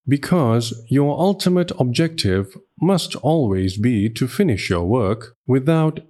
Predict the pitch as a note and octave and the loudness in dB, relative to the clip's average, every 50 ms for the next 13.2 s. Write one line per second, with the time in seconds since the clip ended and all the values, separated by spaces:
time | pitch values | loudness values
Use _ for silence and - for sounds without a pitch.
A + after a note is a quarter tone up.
0 | _ _ - - F#3+ F#3 - C3 A2 G2+ G#2 F#2 F#2+ F#2 F2+ F#2+ G#2 G2 G2+ A2 | _ _ -2 -2 -2 0 0 -2 0 2 0 2 2 0 0 0 0 0 2 2
1 | B2 B2 A#2+ A#2+ B2 C3 D3+ E3 D3 A#2+ - G#2+ F2+ F2+ G2 - G2+ A2 G#2+ G#2 | 2 2 2 2 2 2 2 0 0 0 -2 -2 0 0 0 0 0 0 0 0
2 | G#2+ A2 - - - - - E3+ D3+ A2 G#2+ G2+ - G2 F2+ F#2 G2 G#2+ C3 A2+ | 0 -2 -4 -10 -14 -4 -2 -2 0 0 -2 -2 -2 -2 -2 -2 0 0 0 0
3 | F2+ F#2 F2+ - - - _ _ _ _ _ _ _ _ - C#3 A#2+ C3+ E3 F3+ | 0 -2 -4 -6 -12 -20 _ _ _ _ _ _ _ _ -6 -2 0 2 2 2
4 | G3+ F#3+ - - E3+ A#2+ G2 F#2+ F#2+ G#2+ B2 B2 - - - _ _ - A#2+ D#3 | 2 0 2 0 2 2 4 2 2 0 -2 -4 -8 -18 -20 _ _ 0 2 2
5 | G3 G#3 F3+ F3 F#3+ F#3 F3 F3 G3 F#3 - F3+ D#3+ F3+ F#3 E3+ - - - F2 | 2 2 2 2 0 2 2 0 0 2 2 0 2 2 0 0 0 -2 -2 0
6 | F2 F2+ F#2+ - - - _ _ _ - C#3+ C3 - - D#3 D3 - - F#3+ F3+ | 0 0 -2 -4 -6 -14 _ _ _ -4 -4 0 2 0 0 0 0 0 0 0
7 | F3 E3+ D#3 C#3+ D3 - - - D#3+ A#2 F#2+ G2+ G#2+ - - - - - _ - | 0 0 -2 -2 -2 -2 -2 0 2 2 2 0 -2 -2 -6 -10 -16 -8 _ 0
8 | D#3 E3 F3 F3 E3+ F3+ F3 E3 E3 - G3 D3 A#2+ G2 F#2+ F#2+ - - - C#3 | 0 2 2 2 2 2 0 0 0 0 2 2 2 0 0 -4 -2 0 0 0
9 | A#2+ G2 F2+ F#2+ G2+ - - - _ - G2 - - B2+ C#3+ C3 - - F#2 - | 2 2 0 -2 -4 -6 -12 -8 _ -6 -4 0 0 0 0 0 -2 -4 -2 -2
10 | F#2 F2 E2+ - - D#3+ D3+ B2 G#2+ A#2 C3 C3+ - - _ _ _ _ _ _ | -2 -4 -4 -2 -2 0 2 2 2 0 -2 -4 -6 -14 _ _ _ _ _ _
11 | - G3+ F3+ G3 F#3 F3+ G#3+ G#3 - - - - A2+ G2 F#2+ G2 G2 F#2 F#2 F#2+ | -2 0 0 0 -2 0 0 0 0 -2 -2 -2 -2 0 0 0 0 0 0 0
12 | G2 B2+ D#3 C#3+ A2+ - - - G2 F#2+ A2 B2 - - - - - B2 A2 G2 | 0 0 0 0 0 -2 0 -2 0 0 -2 -2 -6 -12 -20 -6 -4 -2 0 0
13 | F#2+ G2 - - | 0 -2 -4 -6